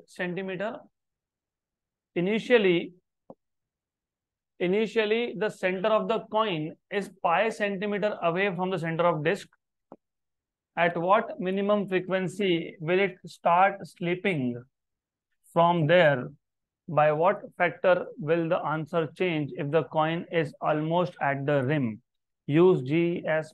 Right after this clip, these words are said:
pi square meter per second square. तो पहले पूरा क्वेश्चन समझ लो अच्छे से। How many of you know what is a gramophone? Good।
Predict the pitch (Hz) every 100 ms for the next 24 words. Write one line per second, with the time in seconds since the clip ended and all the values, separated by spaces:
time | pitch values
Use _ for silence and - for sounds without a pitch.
0 | - 139 139 131 - 165 156 143 135 135
1 | 151 143 143 127 135 127 - - 127 107
2 | - _ _ _ _ _ _ _ 180 175
3 | 180 175 180 175 151 180 175 151 151 156
4 | 156 127 143 143 135 - _ _ _ _
5 | _ _ _ - 160 180 185 185 175 165
6 | 175 165 160 160 147 147 151 151 147 170
7 | 220 - _ _ _ _ _ _ _ -
8 | _ _ _ _ _ 180 147 147 139 175